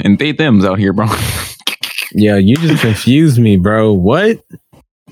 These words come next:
Speaker 2: Nah, but, you know, when you do it, when you do business and stuff like that, you do have to be very respectful and whatnot. So
Speaker 1: I, I'm respectful to logic.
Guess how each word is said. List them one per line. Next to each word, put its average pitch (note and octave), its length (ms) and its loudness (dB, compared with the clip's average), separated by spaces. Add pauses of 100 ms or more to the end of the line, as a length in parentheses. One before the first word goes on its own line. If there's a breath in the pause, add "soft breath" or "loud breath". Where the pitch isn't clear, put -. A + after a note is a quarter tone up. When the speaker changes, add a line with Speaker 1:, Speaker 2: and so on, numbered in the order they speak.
(180)
Speaker 2:
Nah, A2+ 400 0
but, A#2+ 240 -2
you B2 100 2
know, B2 140 0
when A#2+ 120 2
you B2+ 120 2
do C#3+ 220 2
it, B2 100 0
when B2 140 2
you B2+ 100 2
do C3+ 240 2
business B2+ 480 -2
and C#3 80 0
stuff C#3 240 -4
like C#3 100 0
that, C#3 260 -2
you G#2 120 2
do A2 140 2
have G#2+ 240 0
to G#2 100 -2
be G2+ 160 2
very F#2+ 240 2
respectful F#2+ 760 -4 (680)
and G2+ 120 2
whatnot. G2+ 580 0 (180)
So F#2 340 0 (540)
Speaker 1:
I, - 320 -2
I'm F4 80 -2
respectful A#3 460 -4
to E3 80 0
logic. C3+ 420 0